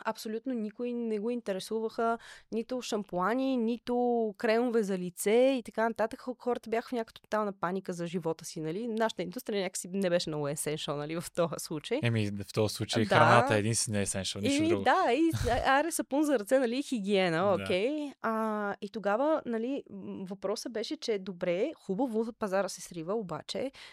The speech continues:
Speaker 1: аз имам четиридесет и четири човека, на които трябва да плащам заплата всеки месец. И сега фирмата има запас, ама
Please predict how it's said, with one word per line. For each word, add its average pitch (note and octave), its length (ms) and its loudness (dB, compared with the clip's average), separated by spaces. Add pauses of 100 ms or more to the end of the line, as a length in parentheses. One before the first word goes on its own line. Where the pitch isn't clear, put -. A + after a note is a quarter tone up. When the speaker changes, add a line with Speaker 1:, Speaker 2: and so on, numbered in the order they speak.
(140)
Speaker 1:
аз - 160 -8
имам A3+ 80 -4
четиридесет - 320 -6
и - 40 -18
четири C#4 280 -8
човека, G3+ 440 -8 (440)
на F3 80 -8
които - 220 -8
трябва A#3 200 -2
да B3 60 -2
плащам A3+ 340 -6
заплата F#3 520 -6
всеки - 360 -6
месец. G#3 520 -4 (260)
И - 80 -6
сега F#3 180 0
фирмата A3+ 380 -2
има A3 140 2
запас, F3+ 540 -2 (340)
ама F3+ 240 2